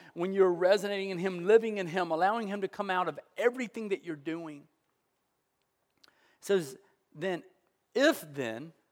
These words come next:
chapter three, verse one and following, "If then you have been raised with Christ,"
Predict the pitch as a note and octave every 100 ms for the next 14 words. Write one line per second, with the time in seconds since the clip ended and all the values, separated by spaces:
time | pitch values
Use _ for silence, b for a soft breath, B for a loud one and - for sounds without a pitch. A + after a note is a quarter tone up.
0 | _ _ _ _ _ _ _ _ _ _
1 | _ _ _ _ _ - D#3 A3+ G3+ F#3
2 | F3 D3 C#3 D3 C3+ D3 F3 - B2+ A#2
3 | C3 - B3 B3+ - E3+ C#3+ E3 F#3+ D#3+
4 | D#3+ C#3 D3+ F#3 B3 A#3+ G#3+ G3 - -
5 | E3 D3 B2+ - -